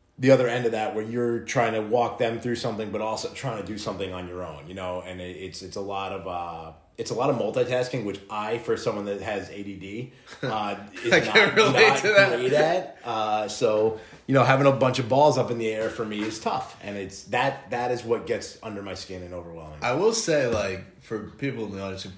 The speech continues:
Speaker 2: who might not know you, I think one of your biggest strengths, I mean, we've been, I've been friends with Mitch since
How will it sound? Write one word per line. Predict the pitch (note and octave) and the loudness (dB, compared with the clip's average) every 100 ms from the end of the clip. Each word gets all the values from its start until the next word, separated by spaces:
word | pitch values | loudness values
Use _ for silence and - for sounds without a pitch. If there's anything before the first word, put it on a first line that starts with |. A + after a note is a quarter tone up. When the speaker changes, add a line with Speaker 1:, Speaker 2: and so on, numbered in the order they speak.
| - G#2 | -18 -14
Speaker 2:
who | |
might | G2+ G2+ | -10 -8
not | G2+ G#2 G2+ | -8 -10 -8
know | G#2+ | -6
you, | G#2+ F2+ F2 | -4 -6 -6
I | G#2+ | -4
think | A#2+ D#3 A2 - | -2 -2 -4 -8
one | A#2+ A#2+ | -6 -4
of | |
your | A2 | -4
biggest | G#2+ G2+ G2 - | -4 -8 -8 -8
strengths, | G#2 F2+ F2+ - | -8 -8 -8 -6
I | |
mean, | A#2+ A#2 | -4 -2
we've | D#3+ | -2
been, | C3 A2+ G2+ - - | 0 -4 -6 -14 -6
I've | C3 | -4
been | C3+ | -2
friends | G#2+ G2+ E2 | -4 -8 -8
with | F2+ | -8
Mitch | A#2 G#2 - | -6 -6 -8
since | G2+ - - | -12 -14 -16